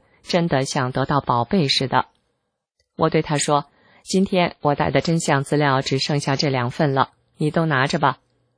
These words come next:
他说：“好的，好的，我回家给小妹一份。”我说：“告诉我你的住处，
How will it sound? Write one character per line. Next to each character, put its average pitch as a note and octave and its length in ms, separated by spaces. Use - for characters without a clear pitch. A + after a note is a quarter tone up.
他 C#3+ 100
说 C3+ 240
：“好 C3 240
的， E3 140
好 A#2 180
的， C#3+ 220
我 D#3 140
回 D#3 180
家 D#3+ 220
给 E3+ 160
小 C3+ 180
妹 E3 180
一 B2+ 140
份。” C3+ 240
我 D3+ 100
说 D#3 300
：“告 F#3+ 180
诉 F3 140
我 D3 160
你 C3+ 140
的 C3+ 120
住 D3+ 200
处， - 320